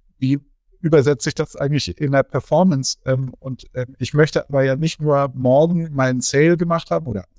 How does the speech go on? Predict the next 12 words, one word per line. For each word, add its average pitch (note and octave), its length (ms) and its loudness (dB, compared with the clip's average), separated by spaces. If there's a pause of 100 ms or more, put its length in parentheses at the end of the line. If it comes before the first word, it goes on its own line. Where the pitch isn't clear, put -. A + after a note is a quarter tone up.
(200)
heute D#3+ 280 4
meinen D3 200 2
Sale D#3 220 0
gemacht D3 300 -6
haben, C#3 180 -6 (320)
sondern C#3 220 4
ich A#2+ 80 -4
möchte D3+ 280 -2
auch B2 140 -4
langfristig C#3+ 640 -2
dafür C3 360 0
sorgen, C3+ 440 2